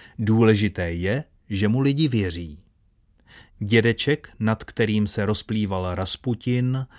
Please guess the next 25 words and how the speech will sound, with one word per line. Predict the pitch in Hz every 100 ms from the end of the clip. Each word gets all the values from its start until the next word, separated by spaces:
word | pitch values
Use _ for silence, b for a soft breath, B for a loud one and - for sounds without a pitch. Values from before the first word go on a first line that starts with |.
| b
a | 135
který | - 117 110
pak | 113 101
vařil | 104 98 104 98 92
Leninovi | 92 107 120 120 113 123
a | -
Stalinovi, | 92 - 92 90 98 107 135 139 B B B B B
byl | 101 104 101
pro | - 110 110
Vladimira | 143 143 156 147 120
Putina | - 120 - 135 131 131 - _
skvělý | - - 104 95 120 151 151 143 131
marketingový | 107 120 - 117 120 117 113 107 104 104
předvolební | 98 - 113 113 117 107 104 98
tah, | 87 85 82 - - - B B -
protože | 107 110 107 107
ve | 104
svém | - 101 90
životopise | 95 127 120 - 85 90 -
spojoval | 87 - 107 104 101 92 90 104
epochy, | - 117 - 139 143 b b b b
pro | 127 151
něž | 175 165
mají | 147 135 107 90
Rusové, | 98 - 123 123 131 135 147